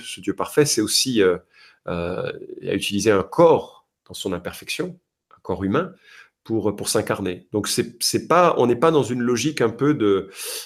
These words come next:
euh, euh, c'est, c'est pas une imperfection morale, le langage, ni le corps. C'est, c'est, c'est donc tout à fait compatible avec un Dieu saint et parfait qui parle de, euh, cette manière. Euh,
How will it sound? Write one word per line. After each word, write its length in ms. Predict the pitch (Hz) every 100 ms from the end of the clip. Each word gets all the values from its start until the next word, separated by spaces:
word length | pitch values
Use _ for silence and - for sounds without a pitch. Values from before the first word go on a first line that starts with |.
| -
euh, 600 | 98 95 90 90 87 87 - - - -
euh, 300 | 92 - -
c'est, 200 | - -
c'est 100 | -
pas 120 | 135
une 80 | 131
imperfection 500 | 120 123 123 - 117
morale, 400 | 120 120 156 123
le 80 | 98
langage, 680 | 95 90 87 87 - - _ _ _ _ - - 95
ni 80 |
le 100 | 95
corps. 400 | 92 95 - _ _ _ _
C'est, 280 | - -
c'est, 360 | - - 98 95
c'est 160 | - 95
donc 200 | 117 -
tout 120 | 147
à 80 | 131
fait 340 | - 135 135
compatible 560 | - 139 123 - 156 117
avec 200 | 98 98
un 80 | 98
Dieu 320 | 110 123 120
saint 240 | - 110
et 80 | 101
parfait 420 | 98 - 110 139 - - - -
qui 80 | -
parle 380 | - 110 117 117 107
de, 320 | 101 101 101 -
euh, 180 | 95 -
cette 320 | - 107 -
manière. 560 | - 101 101 92 87 - - _ - - - - - -
Euh, 320 | 117 110 110